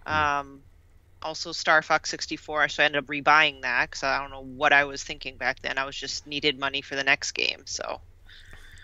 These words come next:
Speaker 2: it's
Speaker 1: Uh,
Speaker 2: a good one, Mark.
Speaker 1: Jet Force
Speaker 2: Hurts.
Speaker 1: Gemini is on Xbox on Rare Replay.
Speaker 2: No, yeah,
Speaker 1: I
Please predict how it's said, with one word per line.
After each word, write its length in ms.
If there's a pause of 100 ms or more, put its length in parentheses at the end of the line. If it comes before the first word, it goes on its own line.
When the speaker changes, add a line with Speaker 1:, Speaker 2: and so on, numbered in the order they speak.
(680)
Speaker 2:
it's 120
Speaker 1:
Uh, 120
Speaker 2:
a 20
good 160
one, 160
Mark. 280 (760)
Speaker 1:
Jet 140
Force 260
Speaker 2:
Hurts. 80
Speaker 1:
Gemini 400
is 120
on 180
Xbox 640 (420)
on 240
Rare 200
Replay. 180
Speaker 2:
No, 80
yeah, 220
Speaker 1:
I 40